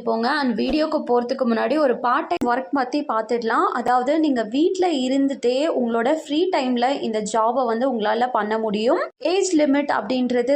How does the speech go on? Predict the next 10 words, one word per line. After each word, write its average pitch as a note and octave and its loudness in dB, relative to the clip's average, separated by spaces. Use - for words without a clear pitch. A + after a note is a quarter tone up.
கிடையாது. A#3+ 2
நீங்க A#3+ 0
ஹவுஸ் A3 -2
ஒய்ஃபா A#3+ 0
இருந்தாலும் A#3 0
சரி, A#3+ 0
காலேஜ் B3 0
ஸ்டூடெண்ட்ஸா A#3+ 0
இருந்தாலும் A3+ -2
சரி, A#3 0